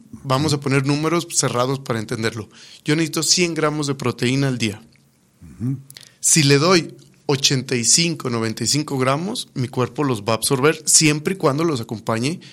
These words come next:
Speaker 1: con lo que sirve para absorberlo.
Speaker 2: Bien.
Speaker 1: Si yo necesito cien gramos y le doy ciento diez gramos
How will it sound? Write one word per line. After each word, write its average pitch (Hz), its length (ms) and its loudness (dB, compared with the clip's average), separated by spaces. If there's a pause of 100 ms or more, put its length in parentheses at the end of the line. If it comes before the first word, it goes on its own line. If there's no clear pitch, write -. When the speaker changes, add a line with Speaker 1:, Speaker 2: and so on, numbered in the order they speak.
(160)
Speaker 1:
con 113 260 -2
lo 107 120 -2
que 117 140 -10
sirve 147 400 0
para 123 220 -4
absorberlo. 104 560 -4 (140)
Speaker 2:
Bien. 80 140 -18 (680)
Speaker 1:
Si - 180 2
yo 135 120 4
necesito 185 360 2
cien 196 240 4
gramos 190 500 2 (400)
y 127 100 0
le 123 120 4
doy 151 280 2
ciento 170 600 4
diez 127 260 0
gramos 156 540 -2